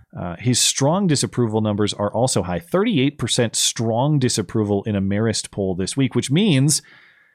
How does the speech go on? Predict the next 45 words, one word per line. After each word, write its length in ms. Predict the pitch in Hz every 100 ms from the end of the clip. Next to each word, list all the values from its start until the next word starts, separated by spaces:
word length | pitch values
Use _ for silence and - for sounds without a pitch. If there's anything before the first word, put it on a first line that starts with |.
| _
he 340 | - 143 143 143
is 240 | 127 - - _ _ -
every 180 | 113 135
bit 140 | 120 120
as 140 | 107
hated, 500 | - 127 101 95 104 _
or 100 | 98
at 80 | 95
least 220 | 135 - -
almost, 600 | 117 104 71 - - - _ _ _
as 140 | 117 117
the 100 | 139
bad 440 | 107 110 120 135 131
orange 400 | 117 131 127 107
man, 340 | 131 202 67 80
according 460 | - 113 113 110
to 420 | 110 107 104 104 - -
these 180 | 110 -
polling 320 | 127 156 117
numbers. 320 | 90 82 82
It's 140 | 98
not 160 | 135 127
just 220 | 127 -
that 100 | 104
he 160 | 113 110
has 240 | 104 95 - - -
high 280 | - 123 131
disapproval 480 | 120 117 - 151 127
numbers, 340 | 101 98 95
it's 140 | 98
that 160 | 107 95
people 240 | 117 113 92
who 80 |
strongly 600 | 95 - - 107 127 113
disapprove, 540 | 92 - 85 80 - -
who 200 | 101 85 _ _ _
hate 240 | - 185 160
him, 260 | 113 80
in 100 | 101 92
effect, 420 | - 90 82 - _ _ _ _ -
uh, 260 | 92 85 -
are, 160 | 104 107
are 160 | 104
large 520 | 95 107 143 139 120 -
and, 380 | 113 107 101